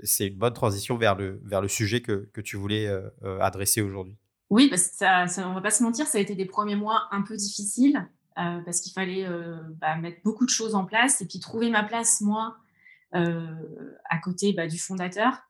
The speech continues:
Speaker 2: euh, qui avait un plan sur plusieurs mois, euh, pour la V deux.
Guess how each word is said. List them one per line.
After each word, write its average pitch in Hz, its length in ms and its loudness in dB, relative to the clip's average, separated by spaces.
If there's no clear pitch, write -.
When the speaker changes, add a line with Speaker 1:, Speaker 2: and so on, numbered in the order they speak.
Speaker 2:
euh, 165 240 0
qui 175 100 -10
avait 165 140 -8
un 165 240 -2
plan 196 180 -2
sur 160 400 -4
plusieurs 196 360 2
mois, 202 480 2
euh, 165 80 -2
pour 180 80 -10
la 165 140 -2
V 160 120 -6
deux. 190 220 -8